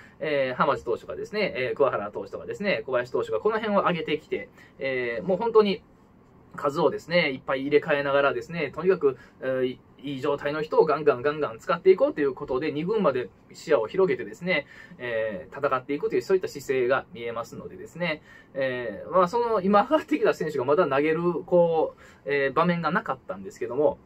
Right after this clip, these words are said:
ただですね、実は明日がですね、明日藤浪投手なんです。藤浪投手なんですね。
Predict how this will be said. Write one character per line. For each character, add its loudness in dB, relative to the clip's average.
た -2
だ -4
で -12
す -20
ね、 -12
実 -6
は -8
明 2
日 -8
が 8
で -2
す -20
ね、 -14
明 2
日 -2
藤 -2
浪 0
投 4
手 -6
な -8
ん -12
で -14
す。 -20
藤 -2
浪 4
投 2
手 2
な -6
ん -12
で -16
す -20
ね。 -8